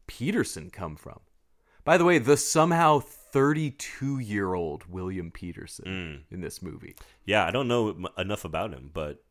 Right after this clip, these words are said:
Speaker 1: Like, before this, like, what
Speaker 2: nailed
Speaker 1: was the
Speaker 2: it.
Speaker 1: guy even doing? He was, like, a jock or a cop in, uh, Thief.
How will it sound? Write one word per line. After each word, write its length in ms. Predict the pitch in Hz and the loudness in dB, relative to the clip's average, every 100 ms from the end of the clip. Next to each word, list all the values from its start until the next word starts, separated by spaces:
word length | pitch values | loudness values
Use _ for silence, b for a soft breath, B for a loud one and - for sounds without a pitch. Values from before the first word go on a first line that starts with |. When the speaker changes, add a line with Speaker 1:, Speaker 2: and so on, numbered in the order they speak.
| - | -8
Speaker 1:
Like, 260 | 117 - | -8 -6
before 360 | 127 - 185 196 | -6 -2 2 4
this, 300 | 196 220 - | 4 2 -2
like, 80 | 135 | -2
what 40 | 139 | 0
Speaker 2:
nailed 100 | 185 | 0
Speaker 1:
was 80 | 165 | 0
the 40 | |
Speaker 2:
it. 60 | 160 | 2
Speaker 1:
guy 100 | 170 | 2
even 220 | 165 123 | 0 -2
doing? 360 | 139 208 98 | -2 -2 -2
He 100 | 95 | -4
was, 120 | 117 139 | -4 -2
like, 160 | 139 | -2
a 220 | 131 110 | 0 -2
jock 640 | 95 85 110 113 131 - - | -4 -4 2 4 4 -2 -6
or 140 | 110 | -2
a 60 | 95 | -2
cop 480 | - 113 110 123 120 | -4 -2 0 0 -2
in, 240 | 101 95 | -2 0
uh, 300 | 92 85 82 - _ _ _ _ _ _ _ _ | -2 -2 -2 -8 _ _ _ _ _ _ _ _
Thief. 560 | - 120 135 104 - | -4 -2 0 -2 -8